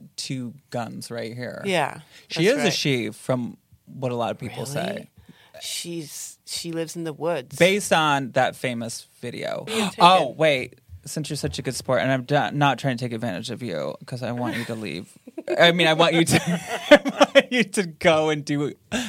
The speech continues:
Speaker 1: other things. But I just want to show you one last quick thing while I got you here. Somebody sent me this. Wait, let me make sure I have who sent me this. This was sent to me on, um,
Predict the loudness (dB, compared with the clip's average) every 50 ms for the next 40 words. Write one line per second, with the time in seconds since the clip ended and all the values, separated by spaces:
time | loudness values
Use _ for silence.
0 | -2 2 2 4 4 4 2 2 0 2 4 4 4 4 0 -6 -6 -6 -6 -8
1 | _ _ -20 -20 -16 -12 -10 -8 -8 -6 -2 4 4 6 6 6 4 2 0 0
2 | 2 0 2 2 2 2 2 2 4 6 6 6 4 4 4 6 6 6 4 2
3 | -2 -2 2 2 2 2 0 -2 0 0 2 2 0 0 -4 -6 -10 -12 _ _
4 | 2 4 6 6 6 4 4 4 2 2 2 0 0 0 0 0 0 2 2 0
5 | 0 -2 -6 -16 -20 -20 -20 -20 -20 _ _ _ _ _ _ _ _ _ _ _
6 | _ _ _ _ _ _ _ -20 _ _ _ _ _ _ _ _ _ _ -20 -18
7 | -12 -4 2 2 4 4 4 2 0 0 2 2 2 2 2 0 2 4 4 4
8 | 4 2 0 -2 -8 -10 -6 -4 -4 -2 -2 -2 -2 -2 -2 -4 -4 -4 -2 -2
9 | 0 0 0 -2 -2 -2 -2 -2 -4 -8 -10 -8 -8 -10 -8 -8 -8 -8 -4 -2
10 | -2 -2 -2 -4 -8 -16 -20 -20 -20 -20 _ -8 -6 -6 -4 -4 -4 -4 -4 0
11 | 2 2 2 2 2 -2 -2 -2 0 2 2 2 4 4 2 2 4 2 2 2
12 | 2 0 0 0 0 0 0 -2 -2 -4 -4 -2 0 0 2 2 0 0 0 -2
13 | -2 -2 -4 -4 -6